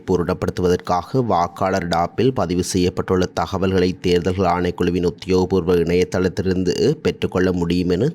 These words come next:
தெரிவிக்கப்பட்டுள்ளது. மேலும், நாளைக்கு பிறகு பெறப்படும் விண்ணப்பங்கள் பரிசீலனையின்றி நிராகரிக்கப்படும் என தேர்தல் ஆணைக்குழு தலைவர் ரத்நாயக்க குறிப்பிட்டுள்ளார்.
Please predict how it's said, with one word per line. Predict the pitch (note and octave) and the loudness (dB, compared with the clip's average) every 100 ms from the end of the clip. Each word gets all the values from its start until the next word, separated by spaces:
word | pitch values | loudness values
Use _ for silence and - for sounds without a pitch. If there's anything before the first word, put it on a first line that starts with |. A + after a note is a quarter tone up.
| - | 0
தெரிவிக்கப்பட்டுள்ளது. | E2+ E2 E2 E2+ E2+ F2 E2+ E2+ G2 - - - _ _ - - - - | 0 0 -6 -6 -2 0 0 2 0 -2 -20 -20 _ _ -20 -20 -20 -2
மேலும், | F#2 F2+ F2 A#2+ C#3+ F2+ | 2 4 4 2 2 2
நாளைக்கு | F2 F#2 - F2+ | 2 0 -2 -2
பிறகு | F#2+ F#2 - | 0 -2 -2
பெறப்படும் | F#2 F2+ F#2 F2+ | -2 0 0 0
விண்ணப்பங்கள் | D#2+ D#2+ E2+ - F2+ C3 D3+ | 0 -2 -2 -2 -2 -2 -2
பரிசீலனையின்றி | F#2 - F#2+ F2+ E2+ F2+ F2+ E2+ C3+ B2 | -4 -2 0 0 0 0 0 0 0 2
நிராகரிக்கப்படும் | F2+ F2 G2 F2 G2 - F#2+ F#2+ | 2 0 0 0 -2 0 0 2
என | F2 - C#3+ | 2 2 0
தேர்தல் | D3+ F2+ D#2+ F2 F2 E2+ | 2 0 2 2 2 2
ஆணைக்குழு | F2+ - F2+ - | 0 0 -2 0
தலைவர் | F2 F#2+ A#2+ G#2 | -2 0 0 0
ரத்நாயக்க | E2 - F#2+ F#2 F2+ - - C#3 D3 G2 | -4 -2 -2 0 0 0 2 2 0 0
குறிப்பிட்டுள்ளார். | E2+ - E2+ F2+ F2 G2+ G2 | 0 -2 -4 0 2 2 0